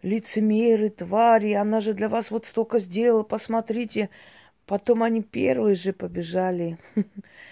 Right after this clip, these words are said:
совсем иное писать и говорить. Не верьте толпе, не верьте людям. Не верьте просто. Но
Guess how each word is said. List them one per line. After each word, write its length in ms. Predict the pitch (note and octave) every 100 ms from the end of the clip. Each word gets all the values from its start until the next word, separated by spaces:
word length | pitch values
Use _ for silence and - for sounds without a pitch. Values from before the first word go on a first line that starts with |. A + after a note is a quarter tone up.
| - -
совсем 520 | - G#3 F3 - G#3+ G#3
иное 320 | G3 G3 F#3+
писать 520 | - - - E3+ -
и 40 |
говорить. 640 | F3 F3+ E3+ F3 A3 A3+ _ _ _ _ _
Не 160 | G3
верьте 460 | F#3 G3+ G3 F#3 -
толпе, 460 | - E3+ E3 F#3+ F#3
не 120 | E3+
верьте 380 | E3 E3+ - F3
людям. 460 | E3 - - - _ _ _ _ _ _ _ E3+
Не 100 | E3+
верьте 400 | E3+ D3+ - -
просто. 520 | - - - - - _ _ _ _ _
Но 380 | G3+ A#3 C#4+ -